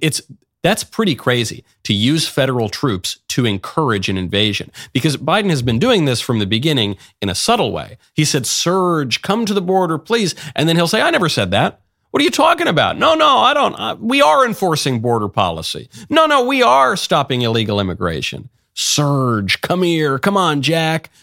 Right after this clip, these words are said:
We got plenty of hairy leg corn pops up here. Just bring, bring everyone. Come on, cartels." But if, if, if Biden sends federal troops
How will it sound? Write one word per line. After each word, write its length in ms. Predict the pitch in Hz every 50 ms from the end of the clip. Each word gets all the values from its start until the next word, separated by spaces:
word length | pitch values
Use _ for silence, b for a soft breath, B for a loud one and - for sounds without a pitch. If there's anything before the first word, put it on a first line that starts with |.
| b b
We 140 | - 214 240
got 220 | 202 226 202 - 180
plenty 260 | 208 226 226 208 190
of 80 | 175
hairy 240 | 175 185 185 180 175
leg 240 | 170 175 170 160 151
corn 240 | - 185 185 180 160
pops 320 | 185 175 165 - - -
up 160 | 170 165 156
here. 260 | 190 196 202 185 165 156
Just 240 | 160 175 170 -
bring, 380 | 147 180 220 233 226 220 190 151
bring 220 | 180 220 233 240
everyone. 500 | 254 247 214 196 160 139 123 101 85 - B B B B -
Come 160 | - 226 247
on, 240 | 269 262 254 240 185
cartels." 800 | 196 190 180 160 - 175 170 170 165 165 175 196 190 - - - _ _ _ _ _ _ _ _ _ _ _ _ _ _ _ _ _ _ _ _ -
But 240 | 131 156 170 170 185
if, 200 | 185 156 147 - -
if, 220 | 175 156 135 - -
if 180 | 160 151 123
Biden 360 | 131 120 147 175 226 233 233 202
sends 280 | - 175 143 127 -
federal 420 | - - - 185 202 190 170 127 107
troops 600 | - - 165 151 110 - - - - - -